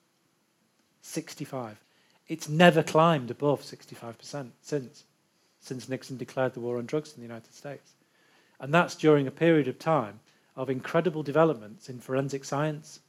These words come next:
D N A, improved fingerprint techniques, and various other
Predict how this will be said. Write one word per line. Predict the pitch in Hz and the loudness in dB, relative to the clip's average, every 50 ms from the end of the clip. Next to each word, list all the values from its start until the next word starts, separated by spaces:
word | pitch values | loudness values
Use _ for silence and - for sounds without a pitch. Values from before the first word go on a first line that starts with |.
| _ _ _ _ _ _ | _ _ _ _ _ _
D | - 143 139 | -4 0 0
N | 135 135 | 0 2
A, | 139 139 139 147 151 147 _ _ _ _ _ - | 0 0 -2 -2 -4 -8 _ _ _ _ _ -20
improved | 127 - - 151 147 143 147 | -20 -8 -4 -2 -2 -2 -2
fingerprint | - 147 151 147 143 - 151 147 151 | -2 -2 -2 -2 -6 -8 -10 -10 -10
techniques, | - - 143 135 143 135 135 131 - - - | -8 -8 -8 -8 -8 -12 -14 -14 -14 -18 -20
and | 131 120 | -16 -4
various | 143 151 160 170 165 160 151 | 0 2 4 4 4 2 0
other | - 165 139 139 123 | -2 -2 -2 -2 -6